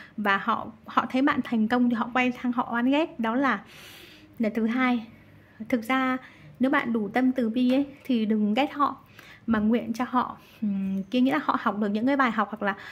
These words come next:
họ gặp được, ừm, được thầy, được gọi là giống như họ sáng tỏ ấy. Ừm, đấy, họ, họ tinh tấn hơn để họ học được cái bài học của mình để họ thay đổi đi nhá.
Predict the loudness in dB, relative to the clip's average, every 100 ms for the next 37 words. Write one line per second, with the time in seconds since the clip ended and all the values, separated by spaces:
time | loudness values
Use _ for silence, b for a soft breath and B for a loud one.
0 | B -4 -2 -2 -4 -2 -4 -4 -6 -4
1 | -8 B B -6 -4 -4 -4 -4 -4 -2
2 | -2 -2 -2 -2 -4 -4 -4 -4 0 0
3 | 0 -2 -6 -6 -2 -2 0 -2 0 -2
4 | -4 -4 -2 -2 -2 -2 -4 -6 B B
5 | B -6 -4 0 0 2 2 2 2 2
6 | 0 -2 -2 -4 -2 -2 -2 -2 -2 -2
7 | -4 -4 -4 -2 -4 -4 -6 -6 -4 -2
8 | -2 0 2 4 4 2